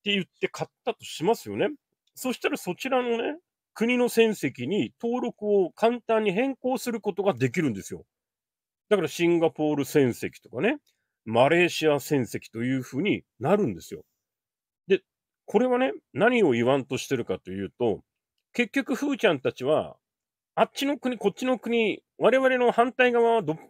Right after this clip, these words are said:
ドンパチやるよって言っているんでしょ？で、それをこれ、イエメンの国内放送で言ってたんですけどね、私が言ったんじゃないですよ、勝手にね。あの、それを、あの、国民に説明してたんですよ。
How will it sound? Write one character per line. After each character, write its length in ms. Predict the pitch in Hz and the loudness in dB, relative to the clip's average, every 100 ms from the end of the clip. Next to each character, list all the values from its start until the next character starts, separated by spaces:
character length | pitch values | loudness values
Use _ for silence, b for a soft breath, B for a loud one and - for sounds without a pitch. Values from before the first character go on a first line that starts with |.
| - | 0
ド 140 | 262 | 0
ン 40 | |
パ 120 | 214 160 | 2 -4
チ 160 | 120 | 2
や 100 | 120 | 2
る 80 | 139 | 4
よ 80 | 202 | 0
っ 20 | |
て 220 | - - | -2 -8
言 120 | 110 | -6
っ 20 | 117 | -6
て 200 | _ 185 | _ -4
い 60 | |
る 80 | 185 | -2
ん 40 | 117 | -2
で 80 | |
し 80 | 80 | -2
ょ？ 120 | 160 - _ _ _ _ _ | -6 -6 _ _ _ _ _
で、 140 | 190 - | 0 0
そ 200 | - 226 | 0 -2
れ 120 | 262 | 0
を 420 | 262 277 151 - _ _ - | 0 2 2 0 _ _ -2
こ 120 | 370 | 0
れ、 100 | 349 | 2
イ 80 | 302 | 2
エ 60 | |
メ 120 | 508 | 2
ン 20 | 427 | 2
の 80 | |
国 260 | - 180 302 | 0 -2 0
内 60 | 349 | 4
放 140 | 370 | 2
送 120 | - | 2
で 60 | 127 | -4
言 80 | 113 | -4
っ 20 | |
て 60 | |
た 80 | - | -4
ん 40 | 92 | -6
で 40 | |
す 60 | - | -6
け 80 | |
ど 60 | 131 | -2
ね、 80 | 190 | 0
私 300 | 175 220 247 | 0 -2 -2
が 80 | 233 | 0
言 100 | 202 | -2
っ 20 | - | -2
た 100 | 220 | 0
ん 20 | |
じ 60 | 113 | 2
ゃ 40 | |
な 60 | 113 | 0
い 40 | |
で 40 | |
す 60 | 90 | -2
よ、 60 | 127 | -8
勝 160 | 98 | -8
手 120 | - | -10
に 80 | 92 | -4
ね。 140 | 123 262 _ _ _ | -2 -4 _ _ _
あ 100 | 139 | 0
の、 100 | 135 | 0
そ 180 | - - | 0 2
れ 100 | 220 190 | 2 4
を、 220 | 220 - b b | 0 -2 b b
あ 80 | - | 0
の、 160 | 127 131 | 0 0
国 280 | 233 262 320 | -4 0 2
民 80 | |
に 60 | 294 | 2
説 280 | - 226 262 | 0 -2 0
明 100 | 254 | 0
し 40 | |
て 100 | - | 0
た 120 | 147 | -2
ん 80 | 95 | -4
で 60 | 82 | -4
す 100 | |
よ。 80 | - | -12